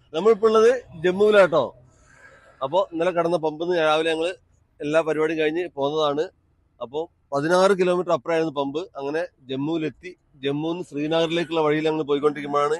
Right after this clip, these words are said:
ഈ മല കണ്ടത്. അപ്പൊ മുകളിൽ വന്നിട്ട് ഞങ്ങള് ഒരു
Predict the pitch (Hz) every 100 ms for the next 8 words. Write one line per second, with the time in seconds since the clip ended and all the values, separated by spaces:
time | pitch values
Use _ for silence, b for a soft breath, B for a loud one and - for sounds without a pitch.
0 | 180 147 139 127 147 135 135 170 _ _
1 | _ 117 139 139 147 165 156 151 147 202
2 | 147 139 151 - _ _ _ _ -